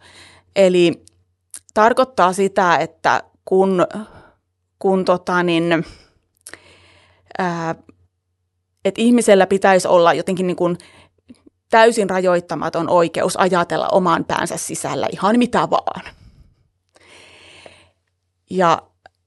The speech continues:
ja, tota, se, mitä saa rajoittaa,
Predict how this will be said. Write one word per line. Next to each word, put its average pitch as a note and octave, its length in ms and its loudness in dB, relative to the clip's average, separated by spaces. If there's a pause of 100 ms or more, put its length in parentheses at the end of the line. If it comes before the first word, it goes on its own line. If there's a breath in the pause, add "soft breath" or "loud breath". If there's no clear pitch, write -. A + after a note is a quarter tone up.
(400)
ja, F#3 180 2
tota, F3+ 480 2 (200)
se, B3+ 140 2
mitä C4+ 280 4
saa C4 300 2
rajoittaa, - 720 -4